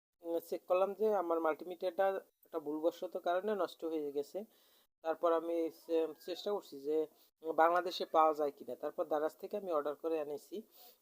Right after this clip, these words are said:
এবং যে দারাজের যে সেলাররা খুবই ভালো মানের একটা মাল্টিমিটার দিচ্ছে। আমি এই মাল্টিমিটারটা দীর্ঘ এক বছর পর্যন্ত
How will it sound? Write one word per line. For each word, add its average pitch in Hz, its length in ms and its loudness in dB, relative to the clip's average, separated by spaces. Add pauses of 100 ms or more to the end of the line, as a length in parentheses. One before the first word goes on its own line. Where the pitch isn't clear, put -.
এবং 165 480 2 (840)
যে 147 180 6
দারাজের 156 480 4
যে 165 120 0
সেলাররা 165 480 2 (200)
খুবই 180 280 -2
ভালো 156 240 4
মানের 170 260 -2
একটা 160 160 -4
মাল্টিমিটার 160 580 -4
দিচ্ছে। 190 260 -6
আমি 165 180 -2
এই 170 140 2
মাল্টিমিটারটা 160 760 -4
দীর্ঘ 160 260 -4
এক 151 320 0
বছর 185 260 -4
পর্যন্ত 180 520 -6